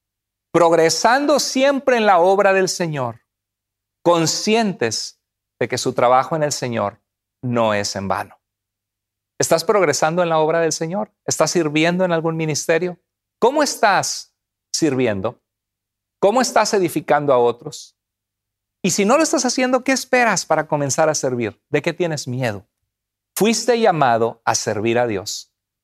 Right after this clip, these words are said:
¿Por qué debes servir? Hoy vimos el por qué. En primer lugar, debes servir porque es el plan de Dios para ti. En segundo lugar, porque es la mejor forma de crecer espiritualmente.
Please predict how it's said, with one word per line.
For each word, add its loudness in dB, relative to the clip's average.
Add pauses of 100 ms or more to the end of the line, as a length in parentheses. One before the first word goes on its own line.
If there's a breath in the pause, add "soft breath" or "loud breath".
(180)
¿Por 2
qué 0
debes 2
servir? -4
Hoy 0
vimos -2
el -2
por -2
qué. -8 (680)
En -4
primer 2
lugar, 4
debes 2
servir 0
porque -4
es -8
el -4
plan 0
de -2
Dios -4
para -6
ti. -20 (680)
En -2
segundo 0
lugar, 2
porque -4
es -8
la 0
mejor -4
forma -2
de -4
crecer -4
espiritualmente. -6